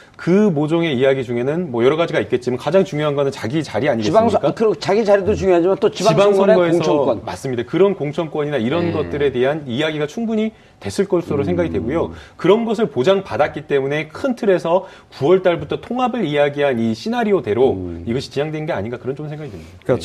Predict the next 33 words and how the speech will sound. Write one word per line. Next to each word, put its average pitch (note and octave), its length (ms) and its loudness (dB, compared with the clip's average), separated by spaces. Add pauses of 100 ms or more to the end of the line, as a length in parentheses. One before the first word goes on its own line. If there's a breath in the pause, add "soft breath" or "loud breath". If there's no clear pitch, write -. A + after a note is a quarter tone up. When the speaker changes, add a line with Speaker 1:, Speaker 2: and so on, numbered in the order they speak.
Speaker 3:
제가 F3+ 180 8
이제 D#3 140 0
다르게 C3 500 4
생각하는 B2 420 -2
부분은 A#2+ 320 -2
뭐냐면요. F2 720 -4 (220 loud breath)
Speaker 2:
음. F#2 240 -6
Speaker 3:
그러니까 A2 120 -6
김무성 G#3 500 2
대표는 D#3 840 2
그러니까 A2+ 140 -2 (160)
보통 E3 260 0
다른 C#3+ 340 2
의원들 C3+ 580 4
또 C3 100 -2
다른 A#2+ 260 0
당협위원장들이 C3+ 920 2
생각하는 B2 420 -2
것보다 A#2 460 0 (360 loud breath)
플러스에서 F#3+ 480 2
한 E3 160 0
가지를 D#3+ 320 2
더 A#2+ 160 0
고민을 C#3+ 340 2
하고 F#2 140 0
있습니다. E2+ 520 -4 (160)
Speaker 1:
음. F#2 200 -10 (360)
Speaker 3:
그러니까 G2+ 240 -6
당 G3 140 2
대표 E3 300 2
자리를 D#3 280 4
노리고 A#2 280 4
있거든요. E2+ 540 -8